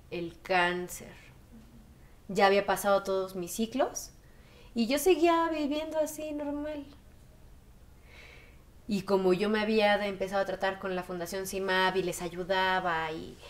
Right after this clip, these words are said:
y iba a pláticas y todo eso, ahí conocí a Héctor.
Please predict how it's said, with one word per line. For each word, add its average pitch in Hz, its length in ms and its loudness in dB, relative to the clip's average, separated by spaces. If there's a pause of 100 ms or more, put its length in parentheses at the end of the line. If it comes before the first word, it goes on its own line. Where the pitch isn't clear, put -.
(240)
y 170 440 -6
iba 185 160 2
a 180 80 0
pláticas 180 560 0
y - 20 -18
todo 175 120 -4
eso, 170 180 -4
ahí 185 260 -2
conocí 185 480 -6
a 214 60 -4
Héctor. - 280 -10